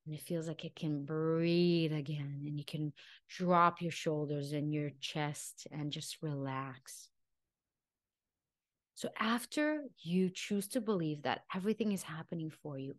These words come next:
and God has your back, the universe has your back,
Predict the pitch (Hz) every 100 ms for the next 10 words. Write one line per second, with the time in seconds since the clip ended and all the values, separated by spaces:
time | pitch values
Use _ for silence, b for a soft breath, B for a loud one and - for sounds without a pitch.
0 | 160 165 185 175 156 - - 151 156 165
1 | 156 151 151 156 139 139 139 156 160 190
2 | 175 156 - 143 156 151 156 143 143